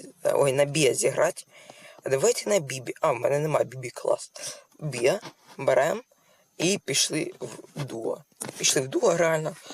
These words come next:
Я думаю, в дуо нам буде полегше. Угу.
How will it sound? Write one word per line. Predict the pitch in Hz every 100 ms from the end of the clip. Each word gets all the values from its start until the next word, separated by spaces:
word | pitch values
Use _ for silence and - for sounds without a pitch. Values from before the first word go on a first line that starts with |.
| - -
Я | 190
думаю, | 160 160 143
в | 135
дуо | 165 170 120 -
нам | 147 151
буде | 139 135
полегше. | 120 131 131 - - - - - - _ _ 165
Угу. | 156 151 156 190